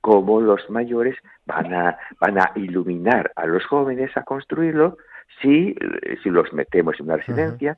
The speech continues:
Speaker 2: claro.
Speaker 1: si los encerramos en las casas, si los apartamos. Aquí tenemos un gran problema. La Iglesia,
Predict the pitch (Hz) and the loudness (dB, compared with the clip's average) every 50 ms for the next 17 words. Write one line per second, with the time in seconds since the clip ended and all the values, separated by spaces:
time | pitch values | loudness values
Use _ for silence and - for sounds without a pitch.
0 | - - - 85 85 82 92 85 78 - 85 85 82 - - 82 85 85 90 90 | -8 -14 -12 -6 0 2 2 2 2 0 -6 -6 -2 2 2 2 4 4 4 2
1 | 90 87 87 87 - - 78 78 76 76 78 78 - _ - 151 160 160 160 - | 4 2 0 -2 -2 -4 -6 -4 0 0 0 -2 -2 _ 0 2 2 2 0 0
2 | 131 131 139 147 - - - - - - - - _ - - - 101 87 82 82 | 0 0 0 0 -4 -10 -18 -18 -18 -18 -18 -20 _ -14 -6 -2 -2 0 0 0
3 | 85 85 85 - - - - - - 78 80 - - - 127 135 135 127 123 123 | -2 -2 -4 -4 -6 -6 -2 0 0 0 0 -2 -4 -6 -4 -4 -4 -4 -4 -6
4 | 123 - - _ _ _ _ _ _ _ _ _ _ - - - - 214 202 - | -6 -8 -14 _ _ _ _ _ _ _ _ _ _ -12 -10 -6 -6 -6 -6 -4
5 | - - 87 92 95 92 95 90 - - - 120 95 82 80 76 - - - 76 | -4 -4 -2 0 0 0 -2 -2 -4 -8 -12 -10 -8 -4 -6 -6 -6 -6 -8 -6
6 | 69 64 65 65 62 62 - - _ _ - - - - _ - - 113 127 123 | -6 -6 -8 -12 -12 -14 -16 -16 _ _ -20 -20 -20 -20 _ -6 0 0 2 2
7 | 139 175 202 - - 98 90 90 87 - | 2 0 -2 -2 -2 -2 -2 -2 -4 -6